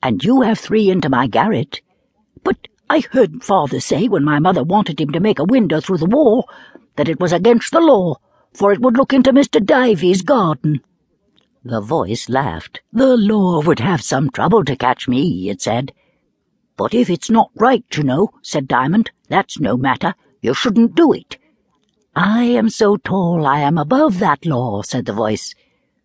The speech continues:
"You must have a tall house then," said Diamond. "Yes, a tall house. The clouds are inside it." "Dear me," said Diamond, and thought a minute. "I think then you can hardly expect me to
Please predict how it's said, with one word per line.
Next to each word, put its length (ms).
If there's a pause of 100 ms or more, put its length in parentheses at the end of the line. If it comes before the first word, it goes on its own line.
(200)
"You 200
must 260
have 160
a 100
tall 340
house 340
then," 320
said 240
Diamond. 440 (500)
"Yes, 680
a 80
tall 420
house. 540 (360)
The 180
clouds 560
are 100
inside 480
it." 200 (840)
"Dear 340
me," 460 (180)
said 300
Diamond, 460 (360)
and 240
thought 240
a 60
minute. 340 (640)
"I 220
think 360
then 220
you 80
can 160
hardly 400
expect 400
me 160
to 60